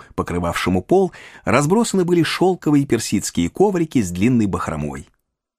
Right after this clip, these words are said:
На столике красного дерева стояла статуэтка Кладиона, а рядом лежал экземпляр "Сто новелл" в переплете работы Кловиса Эва.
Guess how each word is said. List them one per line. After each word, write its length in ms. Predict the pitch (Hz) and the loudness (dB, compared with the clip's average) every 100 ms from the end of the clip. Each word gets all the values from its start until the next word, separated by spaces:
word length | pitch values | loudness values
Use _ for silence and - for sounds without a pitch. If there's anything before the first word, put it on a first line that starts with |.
| _ _ - | _ _ -2
На 140 | 160 | 0
столике 460 | - 208 202 190 - | 2 2 2 0 -2
красного 420 | 107 101 107 90 | -2 -2 -2 -2
дерева 400 | 80 170 220 208 - - | 0 2 2 -2 -6 -16
стояла 400 | - - 175 254 | -6 0 2 2
статуэтка 600 | 226 - 165 156 202 - 185 | 0 -2 0 0 0 -2 0
Кладиона, 880 | 190 180 127 101 90 82 82 80 _ _ - | 2 4 4 4 0 -2 -6 -8 _ _ -2
а 140 | 110 | 0
рядом 280 | 104 262 220 | 2 2 2
лежал 300 | 147 135 180 | 2 2 0
экземпляр 520 | 117 113 107 156 175 - _ | 2 0 2 2 0 -4 _
"Сто 360 | - - - 185 | -8 -4 0 2
новелл" 520 | 180 151 95 73 71 - | 2 0 -2 -4 -12 -20
в 100 | - | -6
переплете 500 | - 101 98 143 151 | 0 2 4 2 2
работы 500 | 123 101 127 127 123 - _ - | 2 2 0 2 0 -2 _ -2
Кловиса 600 | 127 117 104 - 123 - | 2 2 2 -2 -4 -4
Эва. 380 | 92 69 69 | -8 -8 -12